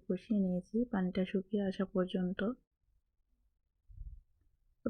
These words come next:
পানি শুকিয়ে এসেছে, মশলাটা খুব ভালো করে কষানো হয়ে গেছে। এখন আলু সেদ্ধর জন্য এখানে আমি আবারও পানি অ্যাড করে দিলাম। এখানে দেড় কাপ পরিমাণ আমি পানি অ্যাড করে খুব ভালো করে নেড়েচেড়ে মিক্স করে নিয়েছি।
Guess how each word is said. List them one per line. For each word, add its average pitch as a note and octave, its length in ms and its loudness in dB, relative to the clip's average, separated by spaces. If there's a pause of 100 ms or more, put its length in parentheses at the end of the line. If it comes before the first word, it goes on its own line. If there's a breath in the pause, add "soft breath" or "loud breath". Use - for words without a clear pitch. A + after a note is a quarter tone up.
পানি G#3 220 6
শুকিয়ে A3+ 420 2
এসেছে, G#3 340 2
মশলাটা G#3 420 2
খুব G#3+ 180 -8
ভালো G3 320 4
করে G3+ 200 2
কষানো G3+ 420 4
হয়ে F#3+ 180 4
গেছে। F#3+ 300 0
এখন G#3 140 4 (120)
আলু G3+ 160 4
সেদ্ধর G3 480 0
জন্য F#3+ 160 4 (160)
এখানে F#3+ 280 0 (100)
আমি F#3 180 0
আবারও F#3+ 300 2
পানি F#3+ 300 0
অ্যাড F3+ 200 -4
করে F#3 200 4
দিলাম। F3+ 240 2 (680)
এখানে G3 300 2
দেড় G3 220 2
কাপ G3 200 0
পরিমাণ F#3+ 320 2
আমি F#3+ 160 2 (100)
পানি F#3 260 2
অ্যাড F3+ 240 -2
করে G3 280 2 (460)
খুব G#3 140 0
ভালো G3 280 6
করে G3+ 140 4
নেড়েচেড়ে G3 420 2
মিক্স F#3+ 240 0 (100)
করে G3 160 2
নিয়েছি। F#3 340 2